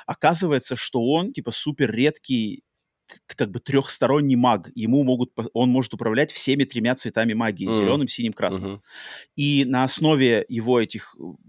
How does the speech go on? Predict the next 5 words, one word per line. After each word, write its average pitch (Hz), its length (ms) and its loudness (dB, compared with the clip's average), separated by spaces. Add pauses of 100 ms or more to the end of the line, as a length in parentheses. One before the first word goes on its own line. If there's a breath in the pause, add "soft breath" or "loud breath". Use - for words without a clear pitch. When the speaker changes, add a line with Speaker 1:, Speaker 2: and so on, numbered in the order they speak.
(680)
Speaker 1:
появившихся 117 560 -2
способностей 208 560 -2
его 117 280 0
примечает 110 680 0 (340 loud breath)
генерал, 113 680 2